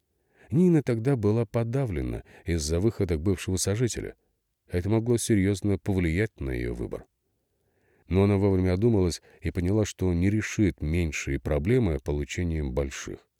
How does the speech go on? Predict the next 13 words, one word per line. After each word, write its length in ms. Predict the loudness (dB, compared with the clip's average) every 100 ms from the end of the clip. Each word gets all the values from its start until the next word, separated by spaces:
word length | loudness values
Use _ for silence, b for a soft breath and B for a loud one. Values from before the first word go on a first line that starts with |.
| _ _ b b b
После 460 | 0 0 2 2 4
недолгого 760 | 4 2 2 2 2 2 2 0
перерыва 600 | 0 0 2 2 0 -2
она 300 | -2 -2 -2
сняла 460 | -4 -2 -2 -2 -2
новый 380 | -2 -2 -4 -2
офис 400 | -4 -2 -4 -4 b b b b
и 100 | -2
опять 300 | 0 0 0
работала 460 | 0 0 0 0 -2
преимущественно 960 | -2 -2 0 -2 -6 -6 -4 -2 -2
с 20 | -4
женщинами, 680 | -6 -6 -6 -8 -6 -8